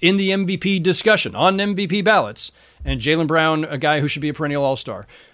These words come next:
And they're two-way players. And that's the thing, too. So part of this, you know, look, what's Brad Stevens, what's Ime Udoka, what's just natural progression of young players? Tatum has just gotten better and better as a playmaker and as a defender.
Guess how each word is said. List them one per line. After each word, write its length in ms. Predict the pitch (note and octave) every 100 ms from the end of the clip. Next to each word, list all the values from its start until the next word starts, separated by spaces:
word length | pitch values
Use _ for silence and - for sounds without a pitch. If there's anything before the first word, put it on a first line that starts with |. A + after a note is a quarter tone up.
| _ _ _
And 260 | D3+ D3 C#3+
they're 80 | D3
two-way 320 | - F3+ F3+
players. 460 | E3+ D3 D#3+ E3 - -
And 180 | E3+ F3
that's 180 | A#3+ C4
the 80 | C#4
thing, 220 | G#3 F3
too. 280 | - E3 C3
So 180 | - E3+
part 260 | - C#4+
of 60 | E4+
this, 220 | G#3+ -
you 80 | G#3+
know, 100 | D#3+
look, 220 | D3 - - _ _ _ _ _ _ _
what's 200 | D3 G#3+
Brad 240 | E3 G3+ F#3
Stevens, 360 | F#3+ F3 E3+
what's 260 | B2+ D#3+ F3
Ime 80 | E3
Udoka, 600 | D#3 D3+ C3+ D3 D3+ C3+
what's 180 | E3 -
just 160 | F3
natural 300 | D#3 D#3 E3+
progression 480 | - C#3+ D3 D3 D#3+
of 100 | B2
young 220 | C3+ C#3+
players? 400 | - C#3+ D3 C3 - - - _ _ _ _ _ _ _ -
Tatum 280 | - G3 G3+
has 120 | F3
just 180 | F3 D#3+
gotten 220 | F#3+ E3
better 260 | C#3 D#3 E3
and 80 | D3+
better 180 | D3+
as 80 | C3+
a 60 | B2
playmaker 580 | - E3+ E3+ E3+ F3+ E3+
and 100 | C#3+
as 100 | A2+
a 60 |
defender. 580 | A2+ - D#3+ E3 F#3+